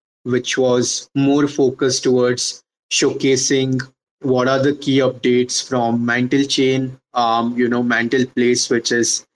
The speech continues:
um, you know, one of the very first product which is gonna be, re-, uh, which is already released in, uh, version one dot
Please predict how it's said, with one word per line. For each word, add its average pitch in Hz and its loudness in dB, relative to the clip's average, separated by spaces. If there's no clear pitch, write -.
um, 117 0
you 127 0
know, 123 2
one 127 2
of 131 -4
the 127 0
very 131 2
first 127 0
product 120 0
which 120 -2
is 113 0
gonna 117 -2
be, 120 0
re-, 120 -2
uh, 117 0
which 127 0
is 127 0
already 135 2
released 127 2
in, 127 0
uh, 120 0
version 131 2
one 123 2
dot 127 -2